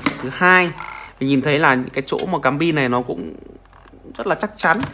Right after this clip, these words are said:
Nó không như cái anh, ờ, Jumper Pro ấy đâu nhá. Này các bạn nhìn thấy là nó, <laughs> nó rất là phèn luôn. Đấy. Nó kiểu dạng như là một anh mới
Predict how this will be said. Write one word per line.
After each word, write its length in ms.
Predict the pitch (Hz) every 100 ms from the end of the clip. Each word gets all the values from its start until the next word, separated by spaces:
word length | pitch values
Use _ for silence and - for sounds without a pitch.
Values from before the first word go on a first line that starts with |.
| -
Nó 260 | - - -
không 220 | - 165
như 140 | 160
cái 140 | 147 139
anh, 220 | 151 156
ờ, 400 | 156 151 151 151
Jumper 560 | 143 156 147 156 151 143
Pro 420 | 127 123 127 123
ấy 80 | 120
đâu 100 | 131
nhá. 120 | 147 147 - _ - - - - - -
Này 120 | 131
các 120 | 120
bạn 120 | 135 131
nhìn 140 | 120
thấy 140 | 120
là 80 | 131
nó, 160 | 120 131 - - - -
<laughs> 300 | - 135 -
nó 360 | 131 139 117 170
rất 160 | 190
là 100 | 202
phèn 440 | 143 - 135 123 131
luôn. 220 | 147 147 -
Đấy. 100 | 120 - - - - - - - -
Nó 60 | 147
kiểu 160 | 147 113
dạng 260 | 131 -
như 80 | 151
là 160 | 151 135 127 127 123 120 123 123
một 120 | 120
anh 300 | 127 147 147
mới 300 | 139 135 151